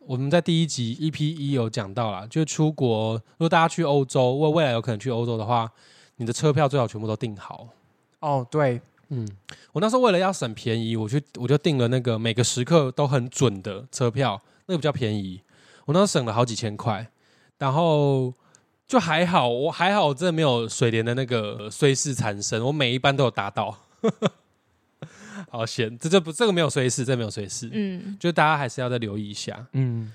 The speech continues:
Speaker 1: 但如果你保险起见，我后来原本要去荷兰，
Speaker 2: 嗯。
Speaker 1: 我直接买通行证，结果就是谢谢中国武汉。
Speaker 2: 啊。
Speaker 1: 对，我就直接都不能去了，就还好有退到票。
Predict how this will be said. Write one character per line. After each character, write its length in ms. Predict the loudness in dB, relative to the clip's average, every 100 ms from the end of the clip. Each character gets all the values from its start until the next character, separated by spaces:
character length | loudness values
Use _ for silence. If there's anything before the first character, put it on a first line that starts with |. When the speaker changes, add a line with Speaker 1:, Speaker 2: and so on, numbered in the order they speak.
| _
Speaker 1:
但 140 | 2
如 60 | 4
果 80 | 4
你 120 | 2
保 180 | 0 2
险 160 | 2
起 160 | 0 -2
见， 160 | 2 0
我 80 |
后 140 | 4 4
来 140 | 4
原 120 | 2
本 100 | 0
要 140 | 0 0
去 160 | 0 -2
荷 280 | 0 0
兰， 240 | 0 -2 -4 -12 -18 _
Speaker 2:
嗯。 120 | -2 0
Speaker 1:
我 80 |
直 60 | 4
接 100 | 4
买 100 | 4
通 160 | 2 2
行 140 | 2
证， 180 | 2 2
结 140 | 2
果 260 | 2 2 2
就 140 | -2
是 100 | -2
谢 160 | 2 2
谢 300 | 2 0 0
中 220 | 0 0
国 100 | -2
武 180 | -2 -4
汉。 320 | -4 -4 -6 -16 _ _ _ _ _ _ -14
Speaker 2:
啊。 160 | -4
Speaker 1:
对， 240 | 0 0 0
我 60 |
就 100 | 0
直 120 | 0
接 360 | 0 2 4 0 0
都 80 | 0
不 100 | 0
能 140 | -2
去 260 | -2 -4 -4
了， 140 | -6 -14 _ _ 0
就 100 | 2
还 140 | 4
好 100 | 2
有 100 | 0
退 140 | 0 -2
到 100 | -2
票。 380 | -2 -4 -8